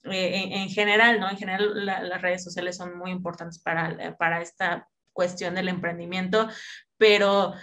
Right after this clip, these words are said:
darle como esa, ese plus para que la gen-, para que l-,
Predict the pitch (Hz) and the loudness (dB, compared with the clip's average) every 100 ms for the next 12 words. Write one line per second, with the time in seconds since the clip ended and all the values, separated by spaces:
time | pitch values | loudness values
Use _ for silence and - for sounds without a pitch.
0 | - - 180 202 226 247 240 226 196 202 | -16 -2 4 6 6 4 2 0 0 0
1 | 233 226 208 214 247 240 233 240 330 - | 0 0 0 0 0 4 6 6 2 -8
2 | - _ _ - 202 185 185 185 185 208 | -20 _ _ -2 2 2 0 -2 0 -2
3 | 180 185 180 185 185 175 175 175 | -2 0 0 0 -4 -4 -4 -8